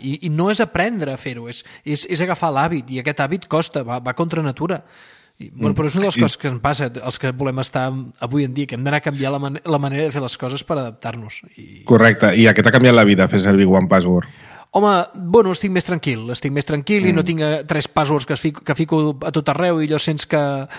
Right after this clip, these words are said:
Speaker 1: que a LinkedIn li han fotut els passwords o que a Google, a que a Yahoo li han fotut els passwords o que no sé on li han fotut els passwords i vas, vas, vas cardat tota la vida. I això és un
Speaker 2: Mhm.
Speaker 1: problema.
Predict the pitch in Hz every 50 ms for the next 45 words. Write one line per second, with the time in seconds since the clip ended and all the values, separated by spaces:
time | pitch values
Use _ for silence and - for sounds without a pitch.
0 | - - _ - 151 147 160 156 151 - 156 139 151 156 151 147 143 139 - 151
1 | 147 - - 147 131 - - - 202 208 180 175 185 180 170 160 156 147 - 151
2 | 143 139 135 147 147 143 147 143 - - 147 135 135 139 147 147 139 - 170 165
3 | 160 156 151 147 - 156 156 147 139 139 131 - - - 202 208 190 175 175 180
4 | 170 170 160 147 143 139 135 131 147 156 165 170 175 160 - 160 147 - - 156
5 | 143 - - - 175 175 165 170 175 170 165 160 147 139 139 - - - - -
6 | - - - - - 139 - - - - - 120 - - - 156 139 131 131 123
7 | - - 139 - 135 120 110 110 101 98 101 - _ _ - - - _ _ _
8 | - - 110 - - 123 117 113 104 107 127 131 147 - - - 123 117 110 107
9 | 104 101 101